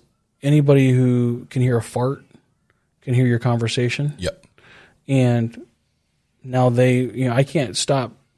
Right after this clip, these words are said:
Speaker 1: Joe Schmo from overhearing what you just told me, you know, and God knows what they could be up to, you know what I mean? So be careful how, if you have,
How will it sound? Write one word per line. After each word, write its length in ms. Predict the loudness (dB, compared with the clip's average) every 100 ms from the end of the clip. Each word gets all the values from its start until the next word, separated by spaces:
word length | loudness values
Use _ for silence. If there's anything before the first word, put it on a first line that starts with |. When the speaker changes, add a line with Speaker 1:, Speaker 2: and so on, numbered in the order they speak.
| _ _
Speaker 1:
Joe 200 | -2 0
Schmo 300 | 0 0 -2
from 160 | 0 -2
overhearing 480 | 0 -2 -2 0 0
what 120 | -2
you 120 | -4
just 180 | -6 -4
told 180 | -4 -4
me, 200 | -14 -20 _ _ _ _ _ _
you 80 | -2
know, 140 | 0
and 380 | 2 0 -4 -8 -6
God 200 | -2 0
knows 220 | 2 0
what 140 | 0 -2
they 120 | -4
could 180 | -4 -6
be 160 | -6
up 140 | -8 -10
to, 100 | -16 -16 -18 -8
you 60 |
know 60 | -4
what 40 | -2
I 20 |
mean? 200 | -2 -2
So 360 | -2 0 -2 -4 _ _ -20 -20 _ _ _
be 80 | -8
careful 320 | 0 2 4
how, 260 | 2 2 0
if 160 | 0 0
you 80 | 2
have, 260 | 4 2